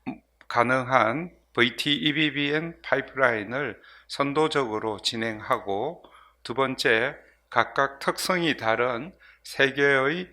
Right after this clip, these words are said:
면역세포 치료제 플랫폼 원천 기술을, 어, 이미 확보하고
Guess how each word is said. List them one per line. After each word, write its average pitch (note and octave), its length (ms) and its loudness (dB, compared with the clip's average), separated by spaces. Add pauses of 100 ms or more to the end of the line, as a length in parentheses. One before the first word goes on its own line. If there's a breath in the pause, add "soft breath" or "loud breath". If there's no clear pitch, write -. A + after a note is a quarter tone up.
(180 loud breath)
면역세포 B2+ 840 -2
치료제 A#2 640 0 (340 loud breath)
플랫폼 D3+ 480 2
원천 A#2+ 540 0
기술을, A#2 800 -4 (380 soft breath)
어, G#2+ 140 -2
이미 B2 320 -2
확보하고 A#2+ 1000 0